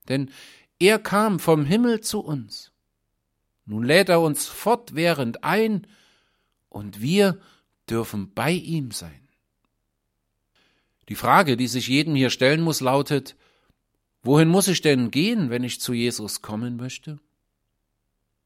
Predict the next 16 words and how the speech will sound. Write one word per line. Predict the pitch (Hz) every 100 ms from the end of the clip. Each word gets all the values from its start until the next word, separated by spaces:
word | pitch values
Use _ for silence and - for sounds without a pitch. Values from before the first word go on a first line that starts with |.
| _ _ _ _ _ _ _ _ _ _
Geht | 127 135
es | 147 135 -
um | - 123
das | 120 -
Kommen, | - 147 175 185 151 - - _
dann | - 127 131
denken | 143 180 156
wir | 147
ganz | 151 165 151
natürlich | 131 156 196 156 139
an |
einen | 120 123 120
Ortswechsel. | 139 165 - 110 113 - 101 85 _ _
Wir | - 113
denken | 123 139 - 117
räumlich. | 98 120 139 107 80 - -